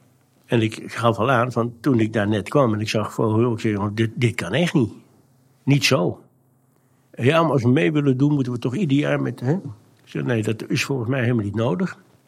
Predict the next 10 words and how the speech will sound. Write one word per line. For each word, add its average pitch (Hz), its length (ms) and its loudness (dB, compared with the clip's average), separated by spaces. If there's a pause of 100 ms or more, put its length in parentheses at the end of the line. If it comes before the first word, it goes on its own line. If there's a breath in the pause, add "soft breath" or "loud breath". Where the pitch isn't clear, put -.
(500)
We 131 140 4
rekenen 147 400 4
mee 147 160 0
dat 139 180 -2
een 113 120 0
nieuwe 165 240 -2
attractie, 190 640 -2 (120)
een 107 120 -8
grote 135 380 -2
attractie, 156 560 -2